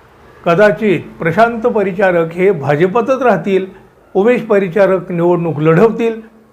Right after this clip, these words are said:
उमेश परिचारक म्हणजे माणसं जोडणारा माणूस, त्यांना निवडणूक तितकीशी सोपीही जाऊ शकते त्यांच्या या स्वभावामुळं. कुठलाही राजकीय पक्ष असो, सगळीकडं उमेश परिचारक यांचे मैत्रीचे संबंध आहेत.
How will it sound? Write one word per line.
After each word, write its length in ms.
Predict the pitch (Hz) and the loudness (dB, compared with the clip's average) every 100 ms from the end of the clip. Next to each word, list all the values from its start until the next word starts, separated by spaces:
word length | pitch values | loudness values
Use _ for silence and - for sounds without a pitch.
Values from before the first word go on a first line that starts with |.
| _ _ - | _ _ 0
उमेश 220 | 220 226 | 0 2
परिचारक 520 | 254 220 226 226 226 | 0 2 2 0 0
म्हणजे 420 | 220 208 233 240 240 - - 190 | -2 2 2 0 -4 -16 -10 0
माणसं 480 | 214 214 - 254 | 2 2 2 2
जोडणारा 640 | 233 202 196 202 208 196 180 | 2 2 2 2 2 2 2
माणूस, 300 | 151 139 135 - _ _ _ _ _ _ _ _ _ _ _ _ _ | 0 -4 -8 -16 _ _ _ _ _ _ _ _ _ _ _ _ _
त्यांना 440 | 220 226 226 240 240 233 185 | 2 2 2 0 -2 -8 -8
निवडणूक 580 | 190 214 220 220 233 220 - | -2 2 2 2 -2 -4 -6
तितकीशी 520 | 190 - 226 214 233 | -6 -6 -6 -6 -6
सोपीही 540 | - 214 - 240 269 247 | -2 -4 0 0 2 4
जाऊ 220 | 220 202 | 2 2
शकते 300 | 202 175 214 | -4 -4 -2
त्यांच्या 340 | 196 190 190 | -2 0 2
या 160 | 190 190 | 4 2
स्वभावामुळं. 680 | 185 147 160 160 156 147 139 - _ _ _ _ _ _ _ - | 0 0 2 2 0 -2 -4 -10 _ _ _ _ _ _ _ -4
कुठलाही 480 | 220 247 262 254 285 | -4 2 2 4 2
राजकीय 440 | 240 180 214 202 | 2 0 0 0
पक्ष 320 | - 175 - | 0 -4 -2
असो, 480 | 180 160 160 156 160 - | -2 -2 -2 -4 -8 -2
सगळीकडं 600 | 269 208 175 240 220 220 | 0 0 0 -2 0 2
उमेश 560 | 240 240 190 202 208 214 | 4 2 0 2 0 -4
परिचारक 680 | 202 185 180 185 180 196 190 | -4 -2 -2 -2 -2 -2 -4
यांचे 300 | 165 160 196 | -4 -2 -2
मैत्रीचे 540 | 190 143 165 156 196 | -2 -4 -4 -2 -2
संबंध 460 | 202 220 220 185 147 | 0 2 2 2 0
आहेत. 260 | 143 139 | -2 -4